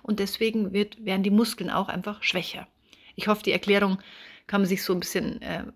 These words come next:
ja, kann man verstehen und, ähm, für, wenn es jetzt nicht ganz wissenschaftlich gut erklärt ist, dann hab Nachsicht mit mir. Aber jetzt mal so die simple Erklärung. Und dann geht er eben weiter und sagt, „Jetzt kann ich, ähm, jetzt kann ich alles andere auch testen.“ Ich kann sagen,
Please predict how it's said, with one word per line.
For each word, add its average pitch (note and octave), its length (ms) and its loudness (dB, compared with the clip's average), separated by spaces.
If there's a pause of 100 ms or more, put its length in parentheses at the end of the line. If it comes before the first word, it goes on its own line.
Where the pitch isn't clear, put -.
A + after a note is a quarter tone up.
(120)
ja, F3+ 160 -8
kann G3+ 160 -6
man G3 80 0
verstehen G3 500 4
und, F3+ 380 -6
ähm, F#3 400 -10
für, - 280 -12 (440)
wenn F#3+ 100 -2
es F#3 100 -4
jetzt F#3+ 160 -8
nicht G3 100 -8
ganz F#3 260 -4
wissenschaftlich G3 540 0
gut G#3+ 160 -4
erklärt F#3+ 340 0
ist, F#3+ 180 -10
dann E3+ 160 -6 (520)
hab G#3 160 -4
Nachsicht F3+ 500 2
mit F3+ 160 -12
mir. F3 180 -6
Aber F#3 100 0
jetzt F3+ 140 -2
mal G3 200 -2
so - 100 -2
die F#3+ 80 4
simple G#3+ 340 2
Erklärung. E3+ 520 -6 (1500)
Und G#3+ 160 6
dann A#3 200 4
geht B3+ 160 -2
er A#3+ 80 -2
eben G3+ 200 0
weiter G#3 340 -4
und G#3+ 140 -2
sagt, A3+ 220 -8
„Jetzt A3 140 -10
kann A#3+ 200 -2
ich, C4 280 -2
ähm, G#3 540 -2 (560)
jetzt - 160 -10
kann A#3+ 160 0
ich B3+ 140 -4
alles B3 260 -2
andere G#3+ 300 0
auch F#3 140 -2
testen.“ - 420 -10
Ich F#3+ 100 -8
kann G#3 220 -4
sagen, G#3 360 0